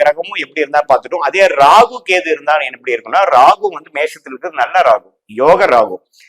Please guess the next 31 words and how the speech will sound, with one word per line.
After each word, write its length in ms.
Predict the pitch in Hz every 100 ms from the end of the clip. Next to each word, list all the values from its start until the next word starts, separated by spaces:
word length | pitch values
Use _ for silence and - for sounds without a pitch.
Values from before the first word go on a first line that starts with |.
| _ _
அது 100 | 165 165
பத்தாவதுக்கு 400 | 147 175 170 160 139
குரு 140 | 165 175
சுக்கிரன் 340 | 175 165 165 165 _ -
பௌர்ணமி 280 | 147 160 160 147
சந்திரன் 340 | 147 147 151 147 _ _ _ -
தொடர்பு 280 | 139 175 170
வந்துருச்சுன்னா 380 | 143 151 - 190 185
கேட்கவே 320 | 139 139 147 147
வேண்டாம், 280 | 131 123 180
ரொம்ப 140 | 135 131
நல்லா 160 | 117 113 110
இருக்கும், 220 | - 175 113
ராகு 200 | 120 127
திசை 160 | 123 123
அருமையா 280 | 101 104 107 95
இருக்கும். 220 | - 143
So 60 | 120 101
ராகு 300 | 110 156 196 175
வந்து 180 | 151 220 226 _ _ 131
மேஷத்துல 380 | 151 156 139 127
இருக்கிறது 280 | 123 147 180
நல்ல 120 | 117 120 113
ஒரு 80 | 107
அமைப்பு 220 | 107 - 107
தான். 120 | 180 - _ -
கேது 300 | 202 240 233
வந்து 160 | 196 196 160
மேஷத்துல 420 | 156 156 151 131
இருந்தாருன்னா 380 | 127 120 120 190
ஒரு 80 | 165